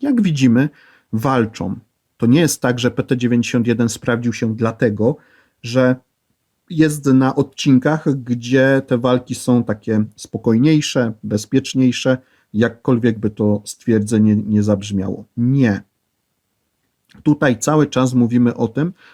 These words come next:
że P T dziewięćdziesiątki jedynki walczą w bardzo trudnych warunkach.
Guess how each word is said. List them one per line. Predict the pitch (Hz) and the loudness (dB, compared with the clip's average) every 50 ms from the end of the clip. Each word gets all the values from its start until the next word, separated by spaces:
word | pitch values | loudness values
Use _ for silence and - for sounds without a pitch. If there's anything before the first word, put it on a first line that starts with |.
| _ - | _ -6
że | - 123 147 | -2 -2 -2
P | 151 - 180 | 0 0 -2
T | 165 - 170 156 | 0 0 0 0
dziewięćdziesiątki | 143 143 139 139 135 127 - - 135 135 135 - - - 120 | 0 2 2 2 2 0 -2 -2 -2 -2 -2 -4 -6 -4 0
jedynki | 120 117 110 123 120 131 127 - 131 | 0 0 2 2 0 0 0 -2 -4
walczą | 113 107 127 123 123 123 - - 131 123 | -4 -2 0 0 0 0 0 0 0 0
w | 117 117 110 | 0 -2 -6
bardzo | 104 101 123 120 120 120 117 113 - 120 117 | -4 -2 -2 0 0 -2 -4 -4 -2 -2 -2
trudnych | 117 - 120 117 113 101 113 110 104 104 | -2 -2 -2 -2 0 0 0 -2 0 0
warunkach. | 104 104 101 104 98 98 - - - - - _ _ | 0 0 2 2 0 0 -2 -8 -14 -18 -18 _ _